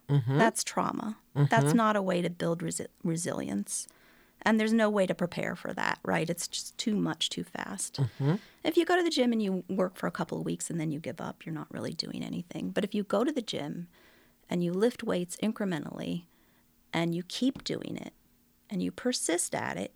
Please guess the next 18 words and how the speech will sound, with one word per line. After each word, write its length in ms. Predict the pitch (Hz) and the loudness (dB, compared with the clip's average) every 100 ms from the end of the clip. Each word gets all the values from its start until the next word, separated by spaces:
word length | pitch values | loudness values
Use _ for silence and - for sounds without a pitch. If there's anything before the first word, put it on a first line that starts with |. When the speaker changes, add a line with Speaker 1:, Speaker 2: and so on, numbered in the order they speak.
| _ | _
Speaker 2:
you're 220 | 240 285 | -2 0
gonna 260 | 311 320 277 | 2 4 4
get 240 | 214 208 | 0 -2
stronger. 760 | - - 202 233 190 - - - _ _ 151 | -2 0 0 0 -2 -4 -8 -12 _ _ -2
Speaker 1:
Mm-hmm. 360 | 117 - 117 | -2 -2 2
Speaker 2:
And 120 | 285 | 4
you 80 | 359 | 6
have 200 | 339 370 | 4 2
to 80 | - | -2
keep 260 | - 359 - | 0 0 2
lifting 400 | 320 - 254 240 | 0 2 2 2
weights 360 | 330 330 - | 0 0 -4
to 100 | - | -6
stay 340 | 208 - - 196 | -4 0 0 0
strong. 760 | - - - 330 - 92 165 - _ _ _ _ _ _ _ - | -4 -4 -4 -2 -4 -6 -8 -12 _ _ _ _ _ _ _ 0
And 380 | 208 208 208 202 _ _ _ _ - | 2 2 0 -2 _ _ _ _ 2
that's 320 | 240 240 - | 2 2 0
resilience. 840 | 214 175 175 - - - - - | 0 0 -2 -2 -6 -6 -4 -4